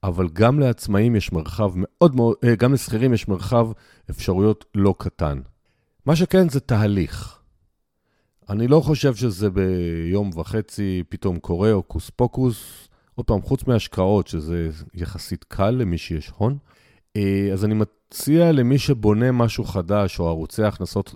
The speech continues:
הגדלת הכנסות חדשים, תתמקדו כל פעם בדבר אחד או שניים, ואז תמשיכו הלאה. כי אדם שנחשף לעולם הזה, פתאום עולים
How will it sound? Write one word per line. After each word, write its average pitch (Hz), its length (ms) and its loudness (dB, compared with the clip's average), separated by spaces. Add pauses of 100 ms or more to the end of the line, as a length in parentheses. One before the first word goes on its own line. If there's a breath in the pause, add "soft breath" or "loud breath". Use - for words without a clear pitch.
(100)
הגדלת 90 380 -4
הכנסות 92 380 -6
חדשים, 113 580 -2 (460 soft breath)
תתמקדו 113 680 0
כל 135 260 4
פעם 123 240 6
בדבר 104 400 2
אחד 101 280 -2
או 85 60 -2
שניים, 104 500 -2 (580 soft breath)
ואז 101 280 0
תמשיכו 98 560 -4
הלאה. 90 220 0 (680)
כי 98 420 -6
אדם 117 280 4
שנחשף 127 680 -2
לעולם 110 540 4
הזה, 101 480 0 (800)
פתאום - 360 0
עולים 120 600 0